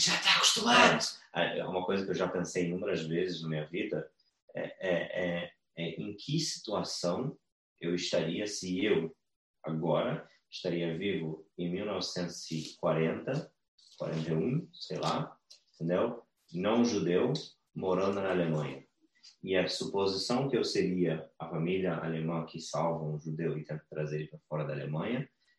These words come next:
Speaker 2: não só estatisticamente improvável, eu acho que definido pela natureza do ser humano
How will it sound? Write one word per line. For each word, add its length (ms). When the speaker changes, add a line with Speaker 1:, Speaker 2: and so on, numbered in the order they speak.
Speaker 2:
não 160
só 320
estatisticamente 920
improvável, 680
eu 140
acho 240
que 260
definido 680
pela 180
natureza 540
do 80
ser 180
humano 400